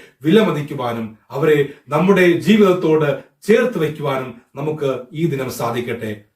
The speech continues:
ഒപ്പം പിതാക്കന്മാർക്ക് ജീവിതത്തിന്റെ, കുടുംബത്തിന്റെ ഭാഗമായിക്കൊണ്ട് ഉത്തരവാദിത്തങ്ങൾ നിർവഹിച്ചുകൊണ്ട് അവകാശവാദങ്ങളൊന്നുമില്ലാതെ യൗസേ പിതാവിനെ പോലെ നീതിബോധത്തോടു കൂടി ജീവിക്കുവാൻ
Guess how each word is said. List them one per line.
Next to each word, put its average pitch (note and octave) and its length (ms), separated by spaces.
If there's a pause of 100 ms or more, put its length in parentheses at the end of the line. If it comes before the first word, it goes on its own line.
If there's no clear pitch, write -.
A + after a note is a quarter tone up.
(160)
ഒപ്പം C3+ 420 (100)
പിതാക്കന്മാർക്ക് C3+ 840 (260)
ജീവിതത്തിന്റെ, D#3 840 (160)
കുടുംബത്തിന്റെ F3+ 640
ഭാഗമായിക്കൊണ്ട് C#3+ 840 (240)
ഉത്തരവാദിത്തങ്ങൾ D#3+ 680
നിർവഹിച്ചുകൊണ്ട് D3 760 (320)
അവകാശവാദങ്ങളൊന്നുമില്ലാതെ E3+ 1600 (220)
യൗസേ D#3+ 260
പിതാവിനെ C#3+ 480
പോലെ B2 460 (160)
നീതിബോധത്തോടു D#3+ 680
കൂടി C3+ 200
ജീവിക്കുവാൻ B2+ 680